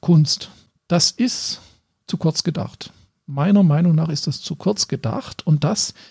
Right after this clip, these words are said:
äh, ist eben jetzt das Thema von, von diesem Workshop. Ähm, ich denke, wenn man sich Künstler auch in anderen Bereichen anschaut und deren Lebenswege, dann sind die Künstler, die uns jetzt noch im Gedächtnis sind,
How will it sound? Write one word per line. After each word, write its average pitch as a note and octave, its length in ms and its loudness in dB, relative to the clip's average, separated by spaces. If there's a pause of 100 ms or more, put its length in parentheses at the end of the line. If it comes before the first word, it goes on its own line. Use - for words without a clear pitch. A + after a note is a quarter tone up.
(360)
äh, D#3 180 -2
ist - 200 -2
eben G3 200 4
jetzt E3+ 180 2
das E3+ 120 0
Thema E3 280 2
von, C3+ 260 -2
von C#3+ 140 -2
diesem C3+ 240 -2
Workshop. D3 580 -4
Ähm, D3 300 2 (100)
ich - 140 -8
denke, G#3 460 2
wenn D3+ 100 2
man E3 160 4
sich E3 380 -4 (580)
Künstler - 540 -2
auch D#3 80 -6
in D#3 100 2
anderen F#3 420 4
Bereichen C#3+ 720 -2 (160)
anschaut D3+ 560 -2
und C#3+ 160 -2
deren D3 300 2 (100)
Lebenswege, C3+ 1080 0 (1120)
dann E3 480 4 (580)
sind D3+ 340 0
die G#3 80 2
Künstler, G#3+ 460 2
die E3+ 160 -2
uns C#3+ 260 -2
jetzt F3 340 -2
noch F#3+ 120 2
im E3+ 120 2
Gedächtnis E3+ 960 -2
sind, D3 640 0